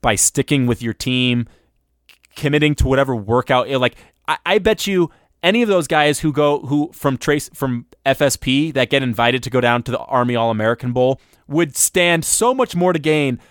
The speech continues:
by working out for eight days in a row at F S P than they would going down to wherever the hell they play the game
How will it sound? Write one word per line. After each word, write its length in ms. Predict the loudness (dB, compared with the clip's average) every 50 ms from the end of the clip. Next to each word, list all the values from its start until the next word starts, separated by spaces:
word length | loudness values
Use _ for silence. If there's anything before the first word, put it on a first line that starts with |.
| _ -8 -2
by 160 | 0 0 2
working 360 | 2 2 0 0 0 0 2
out 200 | 2 2 2 0
for 160 | -4 -8 -4 0
eight 240 | 0 0 0 0 0
days 300 | 2 4 4 4 2 2
in 60 | 0 0
a 60 | 0
row 460 | 2 2 2 2 2 2 0 -2 -6 _ _ _ _ _ _ -4
at 140 | -2 0 2
F 160 | 0 0 0 0
S 120 | -2 -2
P 420 | -2 -2 0 0 0 0 -2 -4 -6 -10 -10 -4
than 140 | -2 0 2
they 140 | 2 2
would 360 | 2 2 2 2 0 0 -2 -8 _ _ _ -4
going 280 | -2 0 0 0 0 0
down 420 | 0 0 0 0 -2 -2 -4 -6
to 440 | -8 -4 -2 -2 0 0 -2 -4 -6 -10 _ _
wherever 500 | -14 -6 -2 0 2 2 2 2 0 0 0
the 80 | 0
hell 140 | 2 2 2 0
they 100 | 0 -2
play 220 | 0 0 0 0
the 100 | 0 0
game 460 | -2 -4 -4 -4 -2 -4 -4 -6 -8